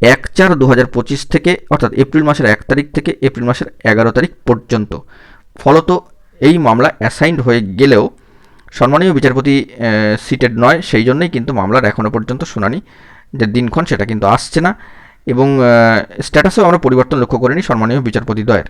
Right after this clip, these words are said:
তো সেটাও হয়ে যাবে কিছু, আহ, অবশ্যই কয়েকটা দিনের মধ্যেই সেটা আমরা লক্ষ্য করতে পারবো।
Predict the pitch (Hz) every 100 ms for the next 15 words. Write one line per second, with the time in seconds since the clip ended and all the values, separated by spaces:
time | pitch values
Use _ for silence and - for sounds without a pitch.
0 | - - 127 - 196 - - 135 147 170
1 | 110 120 - - - 131 135 113 - -
2 | 113 104 95 - - - - 104 123 -
3 | 123 117 110 120 117 113 113 113 113 107
4 | 156 - 113 110 104 123 107 - 120 107
5 | 117